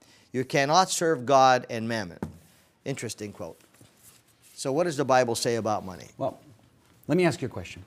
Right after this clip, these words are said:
Speaker 1: Sure.
Speaker 2: True or false? Money is the root of all evil.
Speaker 1: I would think most people would say yes.
Speaker 2: Okay.
Speaker 1: True.
Speaker 2: A-, and I did too. And then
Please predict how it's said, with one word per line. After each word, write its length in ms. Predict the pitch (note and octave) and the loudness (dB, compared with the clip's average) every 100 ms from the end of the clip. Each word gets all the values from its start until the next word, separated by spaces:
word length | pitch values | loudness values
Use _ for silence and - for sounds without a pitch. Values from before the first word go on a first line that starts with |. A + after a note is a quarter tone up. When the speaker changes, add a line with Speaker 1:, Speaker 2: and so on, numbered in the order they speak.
| _ | _
Speaker 1:
Sure. 200 | - G2 | -20 -16
Speaker 2:
True 180 | - D#3+ | 0 6
or 100 | D3 | 6
false? 420 | - F2+ C#2+ - - _ _ _ _ _ - | 6 0 0 -8 -20 _ _ _ _ _ 2
Money 440 | A#2 C#3 D3 D3 D3 | 6 8 8 4 0
is 160 | A2+ | -4
the 100 | G#2 | 0
root 280 | A2+ A2 G#2 - - - - | 2 4 2 -4 -20 -20 -10
of 160 | F#2+ | -4
all 180 | F#2 F2+ | -2 -2
evil. 220 | F#2 C2 - - - _ _ - | -4 -8 -14 -20 -20 _ _ -8
Speaker 1:
I 100 | B2 | -6
would 160 | A#2 | -4
think 200 | A2+ A#2 | -4 -6
most 260 | G#2+ G#2+ - | -4 -6 -6
people 240 | A#2+ A2 | -6 -4
would 160 | A2 G#2+ | -6 -6
say 180 | A2 G2+ | -6 -6
yes. 480 | F#2 - - - | -6 -10 -12 -12
Speaker 2:
Okay. 120 | F2 - - - | -14 -14 -20 -10
Speaker 1:
True. 140 | - D#3+ | 2 2
Speaker 2:
A-, 100 | - - | 2 2
and 120 | E3+ | 4
I 80 | F#3+ | 6
did 140 | F#3+ | 4
too. 180 | G3+ B3 - - - _ - - - | 4 2 2 -16 -20 _ -20 -20 -10
And 120 | A#2 | -4
then 440 | A#2+ B2+ B2 A#2 | 0 2 2 0